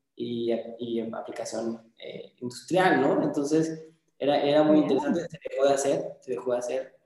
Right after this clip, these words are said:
Speaker 1: se llama, se llama caf, creo, eh, sí, creo que está.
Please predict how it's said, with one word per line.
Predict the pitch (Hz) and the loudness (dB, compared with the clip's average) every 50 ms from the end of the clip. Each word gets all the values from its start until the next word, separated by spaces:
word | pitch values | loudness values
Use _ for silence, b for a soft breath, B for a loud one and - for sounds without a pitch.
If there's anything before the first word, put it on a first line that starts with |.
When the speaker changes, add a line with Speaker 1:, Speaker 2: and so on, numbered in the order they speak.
| _ _ _ _ _ _ | _ _ _ _ _ _
Speaker 1:
se | - 131 | -4 -2
llama, | 131 131 131 131 127 127 127 127 131 127 127 131 | 0 2 4 4 2 2 2 0 0 0 0 -2
se | 131 131 131 | -4 -4 -2
llama | 127 127 131 - | -2 -2 -4 -6
caf, | - 113 110 - - - - - - | -8 -8 -8 -8 -10 -12 -16 -16 -10
creo, | - 110 113 - - 165 165 - _ _ _ _ | -6 -6 -4 -4 -6 -8 -12 -16 _ _ _ _
eh, | - - 55 - - - - - 165 - _ _ | -10 -8 -8 -6 -8 -10 -12 -14 -18 -20 _ _
sí, | - - 127 - | -16 -16 -14 -12
creo | 139 127 | -12 -10
que | - 131 | -8 -8
está. | 127 - 107 95 - - - | -8 -8 -10 -10 -10 -12 -16